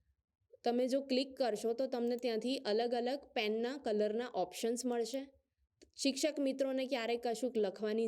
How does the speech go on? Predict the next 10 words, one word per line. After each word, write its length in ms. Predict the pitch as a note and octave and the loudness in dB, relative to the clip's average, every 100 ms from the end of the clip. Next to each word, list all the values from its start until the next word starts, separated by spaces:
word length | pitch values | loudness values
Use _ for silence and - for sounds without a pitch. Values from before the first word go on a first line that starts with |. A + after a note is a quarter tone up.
| F#3+ | 2
જરૂર 320 | F#3+ G#3+ G#3+ | 4 2 2
વર્તાય 420 | G3 F3 A3 A#3+ D#4 - _ _ - | 0 0 -2 -4 -6 -16 _ _ 0
તો 80 | A#3 - A3+ | 2 2 2
એ 0 | D#4+ - _ - | 0 -8 _ -10
સીધું 260 | - G3+ B3+ | -4 0 0
સ્ક્રીન 280 | C4+ A3+ G3 G3 | 0 0 2 0
પર 120 | A#3 F4 - _ - | -2 -4 -12 _ -4
લખી 280 | G3 F#3+ A3 F#3 | -2 0 -4 -4
શકે 260 | D3+ E3 E3+ | -6 -8 -10
છે. 100 | G3+ | -14